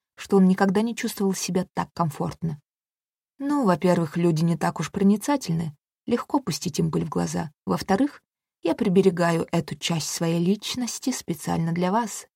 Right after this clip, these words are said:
миссис Вайнер». «Я должна записать тебя на камеру», пробормотала я. «Я должен подать на тебя в суд». «А, да?» фыркнула я. «За что именно?» «За то, что врезала мне по горлу, а в этом году испортила единственный отпуск.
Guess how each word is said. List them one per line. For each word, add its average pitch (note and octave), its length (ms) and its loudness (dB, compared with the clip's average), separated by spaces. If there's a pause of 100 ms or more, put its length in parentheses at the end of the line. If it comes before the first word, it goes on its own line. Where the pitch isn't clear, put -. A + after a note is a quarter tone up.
миссис E3 440 -4
Вайнер». G2 420 -6 (760)
«Я F3+ 140 4
должна F3+ 360 4
записать F#3 460 -2
тебя F3+ 220 0
на F#3+ 120 4
камеру», E3 440 -4 (240)
пробормотала F3 580 -2
я. E3+ 240 -4 (360)
«Я E3+ 140 0
должен E3 480 0 (120)
подать E3+ 480 -4
на E3 140 0
тебя E3+ 260 -4
в - 80 -12
суд». - 340 -4 (480)
«А, G#3+ 200 6
да?» B3+ 260 6 (380)
фыркнула F#3+ 360 4
я. E3+ 300 0 (280)
«За C#4 180 4
что - 180 -2
именно?» F#3+ 540 2 (560)
«За F3 180 0
то, F3 140 -2
что - 200 -4
врезала E3+ 460 0
мне D#3 180 0
по F3+ 140 -2
горлу, E3+ 460 -6 (380)
а F#3+ 100 4
в - 20 4
этом F3 300 2
году F#3+ 260 6
испортила E3 500 -2
единственный E3 760 0
отпуск. - 480 -2